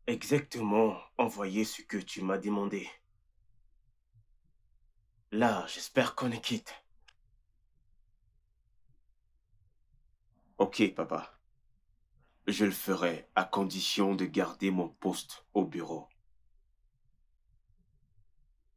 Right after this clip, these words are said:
Mais il y a quelque chose d'important dont je voudrais te parler.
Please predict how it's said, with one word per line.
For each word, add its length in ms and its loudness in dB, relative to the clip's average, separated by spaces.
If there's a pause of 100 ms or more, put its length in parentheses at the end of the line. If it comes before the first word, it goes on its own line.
(1400)
Mais 160 2
il 80 0
y 60 6
a 40 2
quelque 340 0
chose 300 2
d'important 680 2
dont 420 -6
je 160 -4
voudrais 480 0
te 120 -10
parler. 500 -6